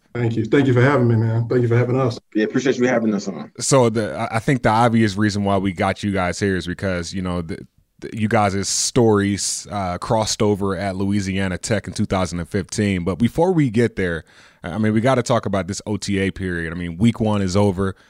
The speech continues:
Speaker 3: Um, I guess it's finally hit both of you that you're, you're, you're part of the Minnesota Vikings team, but just talk about, you know, just that, that transition now being on the field.
Speaker 1: I guess I could speak for, I don't wanna speak for X, but speaking for me, man, that's what, that's where I'm comfortable at,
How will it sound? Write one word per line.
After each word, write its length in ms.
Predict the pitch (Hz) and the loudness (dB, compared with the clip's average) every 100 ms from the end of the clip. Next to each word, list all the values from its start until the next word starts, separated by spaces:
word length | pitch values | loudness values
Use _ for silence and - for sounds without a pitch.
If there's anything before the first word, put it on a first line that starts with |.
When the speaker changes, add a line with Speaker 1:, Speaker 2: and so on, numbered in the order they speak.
| _ _ | _ _
Speaker 3:
Um, 440 | 87 82 80 71 - | -10 -8 -8 -12 -14
I 100 | - | -8
guess 260 | 107 123 - | -2 0 0
it's 140 | 120 | -4
finally 480 | - 120 135 131 120 | 0 2 4 4 4
hit 240 | 120 131 95 | 4 2 2
both 160 | 127 | 0
of 80 | 123 | 4
you 160 | 123 123 | 4 4
that 200 | 107 - | 2 2
you're, 140 | 110 | 0
you're, 220 | 101 107 | 2 0
you're 280 | 90 90 98 | -2 -4 -4
part 220 | - 123 | 2 2
of 80 | 110 | 4
the 80 | 104 | 2
Minnesota 420 | 110 110 117 104 | 2 2 2 2
Vikings 460 | 92 107 - 95 - | 2 -2 -2 -8 -2
team, 320 | 113 123 123 | 2 2 2
but 100 | 98 | 0
just 160 | 113 | -4
talk 220 | - 117 120 | -2 -2 0
about, 300 | 110 104 - | 0 0 -2
you 80 | |
know, 100 | 98 | -6
just 260 | 92 101 - | -4 -6 -2
that, 280 | 104 92 - - - _ _ - | -2 -2 -6 -18 -20 _ _ -4
that 160 | 117 | -2
transition 600 | - 123 107 113 107 104 | 0 0 2 2 0 0
now 280 | 98 95 92 - _ _ 95 | 0 0 -2 -6 _ _ -4
being 320 | 101 117 107 | 2 2 2
on 280 | - 101 101 | 0 0 0
the 60 | 92 | -2
field. 380 | - 92 69 - | -2 -4 -4 -2
Speaker 1:
I 80 | 127 | 2
guess 200 | 139 131 | 4 4
I 100 | 151 | 4
could 120 | 131 | 2
speak 240 | 113 139 117 | 2 2 2
for, 280 | 131 117 113 | 2 2 0
I 60 | |
don't 240 | 127 120 135 | -2 0 2
wanna 100 | 120 | 2
speak 200 | 135 117 | 0 0
for 160 | 123 | 0
X, 220 | 135 135 | 0 0
but 140 | - 117 | -2 0
speaking 200 | 139 123 | 2 2
for 120 | 117 | 2
me, 220 | 120 135 | 4 4
man, 200 | 120 117 | 4 4
that's 160 | 123 120 | 2 2
what, 240 | 120 123 | 2 2
that's 180 | 127 123 | 0 2
where 80 | 131 | 2
I'm 120 | 120 | 4
comfortable 400 | 156 120 117 113 | 2 2 0 -2
at, 120 | 110 | -4